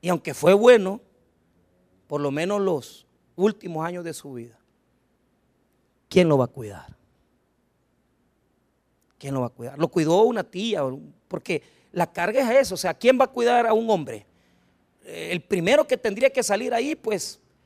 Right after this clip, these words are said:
pues, porque somos machistas, somos aquí, ah, que la cuide, que la cuiden las mujeres, ¿verdad? Las, las niñas, las muchachas, las mujeres que tuvieron, ¿verdad? A ella les truena, pues, porque la, la, la, ella tiene que ser, ¿verdad? ¿Y por qué los hombres no?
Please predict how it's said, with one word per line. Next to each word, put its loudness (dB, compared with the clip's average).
pues, -12
porque -4
somos 0
machistas, -2
somos 0
aquí, -8
ah, -4
que -4
la 0
cuide, 2
que -2
la 2
cuiden 2
las 2
mujeres, 6
¿verdad? -6
Las, -6
las -4
niñas, -2
las -4
muchachas, -2
las -8
mujeres -4
que -14
tuvieron, -4
¿verdad? -20
A 0
ella 4
les 0
truena, 4
pues, -2
porque -4
la, -6
la, -4
la, -6
ella 2
tiene -4
que -4
ser, 2
¿verdad? -2
¿Y -2
por -8
qué 4
los 6
hombres 4
no? -2